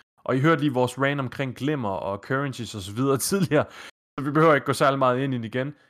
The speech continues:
men han kommer til at være de nye glimmer dealer i Tower. Jeg synes til gengæld, det er træls, at de ikke bare fjerner glimmer,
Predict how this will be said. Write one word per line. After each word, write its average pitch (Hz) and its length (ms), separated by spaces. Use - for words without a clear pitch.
men 127 120
han 135 140
kommer 131 200
til 139 360
at 113 100
være 113 160
de 117 140
nye 123 400
glimmer 117 300
dealer 101 400
i 127 120
Tower. 92 360
Jeg - 100
synes 135 160
til 139 120
gengæld, 151 280
det 143 60
er 139 40
træls, 165 280
at - 20
de 165 60
ikke 143 100
bare 127 140
fjerner 135 320
glimmer, 120 280